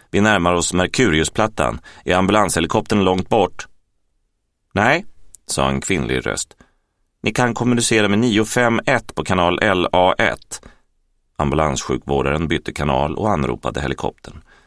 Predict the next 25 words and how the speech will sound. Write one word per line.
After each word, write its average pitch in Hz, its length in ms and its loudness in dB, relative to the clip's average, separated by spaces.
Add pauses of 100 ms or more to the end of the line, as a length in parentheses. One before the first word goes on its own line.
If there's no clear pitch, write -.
(180)
Det - 80 -16
knastrade 73 680 -2
och - 140 -6
sprakade 64 680 -4
i 64 40 -2
högtalaren. 64 600 -6 (1200)
"Nio 104 320 2
fem 104 420 2
ett, 127 420 0
det 87 120 0
här 85 180 2
är 87 80 2
tre 98 360 0
två 101 240 0
två. 82 460 0
Vi 90 200 2
svänger 98 320 2
in 107 280 2
vid 98 140 2
Merkuriusplattan 87 1040 0
nu. 71 200 0 (360)
Ankomsttid?" 98 920 0 (1600)
"Om 120 200 2
fyra 113 320 4
minuter. 120 640 0